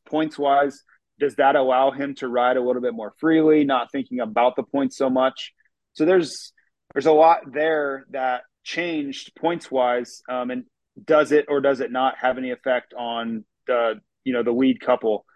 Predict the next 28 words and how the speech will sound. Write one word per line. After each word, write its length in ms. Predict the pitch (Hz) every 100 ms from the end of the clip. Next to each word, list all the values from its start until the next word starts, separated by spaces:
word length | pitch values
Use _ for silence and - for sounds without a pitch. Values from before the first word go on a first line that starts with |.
| _ _ _ -
Um, 420 | 117 117 117 117 113
I'm 100 | 160
also 300 | 160 160 143
gonna 160 | 147
be 80 | 147
watching 340 | 139 139 151
Jeremy 280 | 131 139 135
Seewer. 360 | 131 147 156 147
Like, 140 | 127
he 120 | - 139
was 180 | 127
just 380 | 107 131 - -
so 260 | 143 139 139
incredibly 480 | 131 - 131 123 131
impressive, 540 | 117 127 127 135 127 120
along 320 | 123 135 143
with 160 | 135 127
Romain 240 | 131 127 123
Febvre. 360 | 135 123 127 123 - _ _ _
Those 240 | 135 151
two 160 | 147 151
really 300 | 123 139 143
had 260 | 135 131 120
breakout 460 | 127 135 143 131
rides 340 | 120 117 135 131
for 140 | 131
their 100 | 120
season, 640 | - - 156 131 123 113